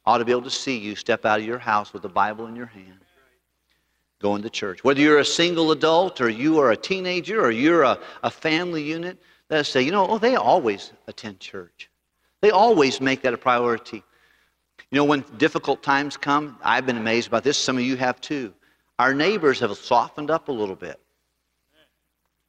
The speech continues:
They kinda stop on their walk and kinda wanna talk about things that are important. Why?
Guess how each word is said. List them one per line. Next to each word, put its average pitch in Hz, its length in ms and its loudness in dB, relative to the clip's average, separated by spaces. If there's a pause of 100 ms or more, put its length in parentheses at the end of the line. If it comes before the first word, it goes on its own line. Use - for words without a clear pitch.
(420)
They 117 60 0
kinda 196 240 0
stop 190 380 2
on 160 80 0
their 147 120 4
walk 160 360 4
and 127 80 -8
kinda 151 180 -2
wanna 131 160 0
talk - 500 -8 (1300)
about 139 380 0
things 190 340 -2
that 170 100 0
are 170 40 -2
important. 170 480 -2
Why? 139 400 0